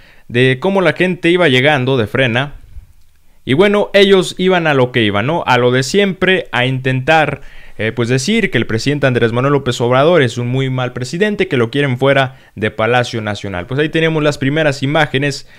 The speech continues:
de lo que fue, pues, esta manifestación. Ahí tienen ustedes las imágenes de las personas presentes. Y pues decía Gilberto Lozano que iban a llenar totalmente las plazas. Bueno, no se ve lleno, pero ahí tenemos lo que son las primeras imágenes.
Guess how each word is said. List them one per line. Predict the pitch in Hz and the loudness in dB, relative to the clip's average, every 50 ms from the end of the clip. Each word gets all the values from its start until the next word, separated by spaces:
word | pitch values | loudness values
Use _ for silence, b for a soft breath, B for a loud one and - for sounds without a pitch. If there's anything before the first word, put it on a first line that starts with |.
| b b b b | b b b b
de | - 104 131 151 160 - - - | -6 -2 -2 0 0 -2 -4 -2
lo | 135 127 127 147 151 147 - - | 0 2 4 4 4 2 0 -4
que | 127 123 | -4 -4
fue, | - - 135 147 156 160 156 - b b b b b b b b - | -2 0 2 2 2 2 0 -6 b b b b b b b b -8
pues, | 110 110 143 | -6 -2 -2
esta | 147 143 - - 139 135 131 127 117 110 98 - - | -2 -2 -2 -2 0 2 2 2 2 0 -2 -4 -8
manifestación. | - 107 123 127 127 120 113 117 104 - - 104 95 - - 87 80 80 80 | -6 -4 -2 0 0 0 0 0 -2 0 -2 -4 -4 -2 -4 -6 -6 -6 -4
Ahí | 80 110 117 | -6 -4 -2
tienen | - 117 117 117 | -2 -4 -4 -4
ustedes | 110 - 123 123 123 | -2 -2 -2 0 0
las | 123 123 127 156 | -2 -2 -2 -2
imágenes | 165 190 185 180 - 180 185 185 175 - - b b b b b b b b b b | 0 0 0 0 0 -2 -2 -2 -4 -6 -12 b b b b b b b b b b
de | - - 135 151 - - | -4 0 0 0 0 0
las | 123 139 147 143 | 0 0 0 0
personas | - 139 123 135 139 147 131 131 | -2 -4 -2 -2 -2 -2 -2 -2
presentes. | - 110 110 - 151 151 135 - 135 143 139 - - - B B B B B B - | -4 -6 0 0 0 0 0 0 0 0 0 -2 -12 -14 B B B B B B -10
Y | 92 101 | -8 -6
pues | 120 113 | -4 -2
decía | 113 117 170 160 151 | -2 0 0 -2 0
Gilberto | - 131 131 147 151 147 - 135 | 0 -2 0 0 0 0 0 -2
Lozano | 120 110 - 139 143 143 135 123 | -2 -2 -2 -4 -4 -4 -4 -4
que | - 131 | -2 -2
iban | 139 143 135 123 | -2 -2 -2 -2
a | 107 | -2
llenar | 104 107 107 117 131 127 - - - - - - - - | -2 -2 -2 0 0 0 -2 -2 -8 -16 -20 -20 -20 -10
totalmente | - 104 - - 131 127 123 127 127 127 131 120 | -10 -10 -2 -2 0 0 0 0 -2 -2 -2 -2
las | 107 95 92 - | -2 -2 -4 -4
plazas. | - - 101 95 - - - - - - - - - - - - | -6 0 0 0 0 -2 -12 -16 -16 -20 -20 -20 -20 -20 -20 -10
Bueno, | - 107 117 117 | -6 -4 -4 -2
no | 135 147 | -2 0
se | 139 139 | 0 2
ve | 143 151 156 | 2 4 4
lleno, | 175 202 208 214 214 202 b b b b b b b b | 4 4 4 2 0 -2 b b b b b b b b
pero | - - | -2 -2
ahí | 131 135 | -2 -2
tenemos | 127 135 135 143 139 135 139 135 - - b b b b | 0 -2 -2 0 0 -2 -2 -4 -6 -12 b b b b
lo | - 104 | -10 -8
que | - | -6
son | 110 123 127 | -4 -4 -2
las | 123 113 | -4 -4
primeras | - 104 101 113 120 113 107 - | -4 -4 -2 -2 -2 -2 -2 -4
imágenes. | 104 98 90 87 87 - 95 92 95 - - | -4 -4 -4 -4 -4 -4 -6 -8 -8 -8 -10